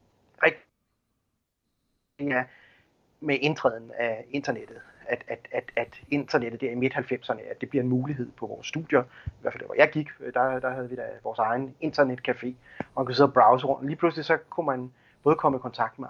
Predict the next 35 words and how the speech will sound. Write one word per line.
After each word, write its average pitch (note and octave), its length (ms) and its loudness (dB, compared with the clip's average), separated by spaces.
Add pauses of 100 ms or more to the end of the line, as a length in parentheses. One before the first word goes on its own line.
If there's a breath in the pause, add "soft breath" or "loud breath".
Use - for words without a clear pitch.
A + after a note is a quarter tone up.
andre - 160 -18
mennesker, C#3 500 0
der A#2+ 140 -4
vidste B2 340 -8
noget A#2+ 380 -12
om A2 120 -14
det C3 160 -8
her, A#2+ 120 -12
der A2+ 80 -8
vidste - 200 -20
meget - 180 -16 (120)
mere D#3+ 140 -2
om D3 220 6
en, A#2+ 280 -6
og A2 380 -6
man, A2 120 -6
det - 460 -12
var D3 60 6
ligesom D#3+ 180 8
om, D#3 120 10
der D#3 80 10
åbnede D#3 240 8
sig D#3+ 80 4
en B2+ 100 2
verden C3+ 360 6
om, A#2 260 -6
om, A#2+ 280 -6
øh, A#2 480 -16
efter C3 160 -4
det B2+ 100 -4
gamle, C3+ 300 0
øh, A#2 280 -8 (200)
sokrateske, B2+ 720 -4
om B2 220 -2
at, B2 220 4